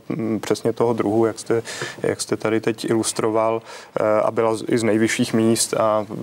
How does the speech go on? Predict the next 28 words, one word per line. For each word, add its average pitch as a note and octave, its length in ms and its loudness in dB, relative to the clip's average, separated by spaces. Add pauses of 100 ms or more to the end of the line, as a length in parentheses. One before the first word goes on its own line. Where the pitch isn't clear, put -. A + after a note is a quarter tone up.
dokonce A2 420 0
i G#2+ 100 2 (200)
od G#2 220 -2
generála A2 440 2
Svobody, G#2+ 460 -2
třeba G#2+ 260 -2
v - 80 -14
případě G#2 420 -4
potom - 280 -2
v - 60 -12
červenci G#2 600 0 (220)
v - 60 -18
souvislosti G#2+ 600 -2
s, - 220 -4
eh, G#2 220 0 (240)
pogromem G#2+ 400 -2
v - 100 -12
Ústí - 260 -2
nad G2+ 160 0
Labem, G#2 420 0 (400)
eh, G2+ 120 -2
kde G#2 180 -6
generál G#2 360 0
Svoboda G#2+ 520 0 (100)
hovořil G#2 580 0
o G2 60 -2
tom, G#2 240 -2
že, G#2 200 -2